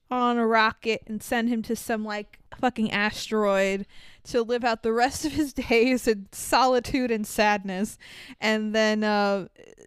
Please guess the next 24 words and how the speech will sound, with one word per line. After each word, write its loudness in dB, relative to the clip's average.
Stitch, -4
because -2
he's -4
got 2
the -4
brain 0
of -2
a -6
fucking -4
supercomputer, -2
he -6
manages -2
to 0
weasel 0
out 2
of 0
it 0
and 0
steal 0
a 2
spaceship 0
and 0
fly 4
towards 2